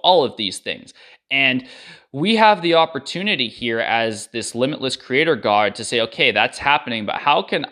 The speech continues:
we harness this wealth? How can we harness money?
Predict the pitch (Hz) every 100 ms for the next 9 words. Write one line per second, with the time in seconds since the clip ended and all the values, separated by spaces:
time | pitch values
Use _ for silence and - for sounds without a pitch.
0 | _ - 123 139 - - - 139 156 131
1 | 101 - - 117 110 123 117 - - _
2 | _ _ 107 110 120 92 - - _ _
3 | - 165 208 190 - - 139 139 120 -
4 | _ 113 110 113 117 135 131 85 -